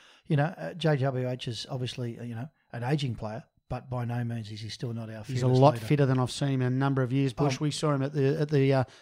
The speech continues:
Speaker 2: season launch. He's, I reckon he's lost between, you know, five to, to twelve kilos.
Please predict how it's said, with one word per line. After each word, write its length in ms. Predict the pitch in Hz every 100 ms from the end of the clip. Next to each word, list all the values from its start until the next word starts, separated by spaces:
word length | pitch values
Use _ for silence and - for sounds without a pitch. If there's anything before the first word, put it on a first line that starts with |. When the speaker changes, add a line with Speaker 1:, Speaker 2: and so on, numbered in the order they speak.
| -
Speaker 2:
season 360 | - 156 131
launch. 200 | 139 143
He's, 180 | - 135 - -
I 100 | 175
reckon 180 | 151 143
he's 120 | 123
lost 220 | 135 - _
between, 360 | - - 139 135
you 60 | 139
know, 160 | 147 - _ _ _ _ _ _
five 320 | - 151 147
to, 160 | 147 143
to 160 | - 135
twelve 260 | 143 131
kilos. 500 | - 143 127 - -